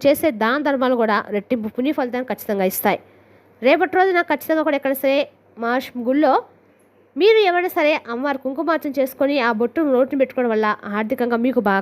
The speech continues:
కలిసి వస్తుంది. ఎర్రటి పూలతో అమ్మవారిని అష్టోత్తరం చేస్తే మీకు అందరికీ కూడా లాభదాయకంగా ఉంటుంది. ప్రతి శుక్రవారం మణిదీప వర్ణన ఇంట్లో చదువుకున్నట్లయితే మీకున్న ఆర్థిక ఇబ్బందులు తొలగిపోతాయి. కనకధార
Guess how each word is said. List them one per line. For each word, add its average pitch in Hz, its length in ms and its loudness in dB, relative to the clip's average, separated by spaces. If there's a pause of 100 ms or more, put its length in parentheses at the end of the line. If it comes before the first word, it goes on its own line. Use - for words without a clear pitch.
కలిసి 190 240 -4
వస్తుంది. 190 280 -6 (580)
ఎర్రటి 254 480 4
పూలతో 269 360 2
అమ్మవారిని 254 520 -2
అష్టోత్తరం 285 480 -2
చేస్తే 214 300 -4 (420)
మీకు 247 180 -2
అందరికీ 226 220 -2
కూడా 226 180 2
లాభదాయకంగా 196 520 0
ఉంటుంది. 185 220 -4 (460)
ప్రతి 370 300 4 (140)
శుక్రవారం 370 580 0
మణిదీప 262 360 -2 (120)
వర్ణన 240 280 -2 (340)
ఇంట్లో 220 280 -2
చదువుకున్నట్లయితే 240 720 0 (100)
మీకున్న 302 460 0
ఆర్థిక 226 260 -6
ఇబ్బందులు 226 280 -4
తొలగిపోతాయి. 190 480 -4 (540)
కనకధార 277 520 2